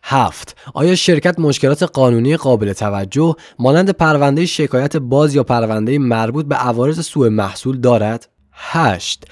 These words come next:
مدیر اجرایی و یا مدیر مالی شرکت چه سوابقی دارند؟ نه، آیا شرکت در مقابل ورشکستگی بیمه شده است؟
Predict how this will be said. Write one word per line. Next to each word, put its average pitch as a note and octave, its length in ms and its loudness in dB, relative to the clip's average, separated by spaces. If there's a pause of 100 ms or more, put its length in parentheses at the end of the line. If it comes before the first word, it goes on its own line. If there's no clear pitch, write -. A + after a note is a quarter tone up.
(160)
مدیر A2 360 0
اجرایی A#2 500 2
و C3+ 160 0
یا D#3+ 80 4
مدیر D#3 300 2
مالی D#3+ 400 2
شرکت B2 540 -2
چه - 140 -6
سوابقی A2+ 720 2
دارند؟ F#2 500 -8 (120)
نه، A2+ 420 4 (300)
آیا C#3+ 200 2
شرکت E3 420 0
در D3+ 200 2
مقابل B2 500 2
ورشکستگی A2 760 -2
بیمه A#2 300 0
شده A2+ 320 0
است؟ A#2 480 -4